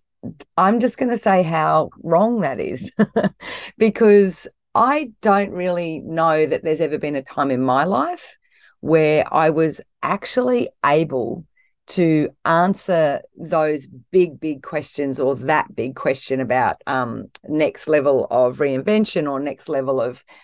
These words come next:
goals I wanted to play with or what I really wanted out of life for this next phase. I wasn't really able to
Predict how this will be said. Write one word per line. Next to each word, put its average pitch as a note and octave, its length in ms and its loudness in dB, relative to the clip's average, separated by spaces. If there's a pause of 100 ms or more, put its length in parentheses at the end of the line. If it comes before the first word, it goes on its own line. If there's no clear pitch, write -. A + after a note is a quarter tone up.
(140)
goals F#3 340 4
I F#3+ 60 4
wanted D#3 260 -2
to D#3+ 60 -10
play C#3 260 0
with C#3 280 0
or B2+ 380 0 (340)
what F#3 180 4
I E3+ 100 6
really D#3 340 0
wanted D#3+ 320 -4
out C#3+ 160 -2
of C3+ 80 -4
life C3+ 420 -4 (140)
for D#3+ 180 -4
this D3+ 240 -6
next D3 260 -8
phase. D3 440 0 (440)
I A3+ 140 4
wasn't D#4+ 340 -4
really F#3 400 2
able D#3 300 0
to - 120 -6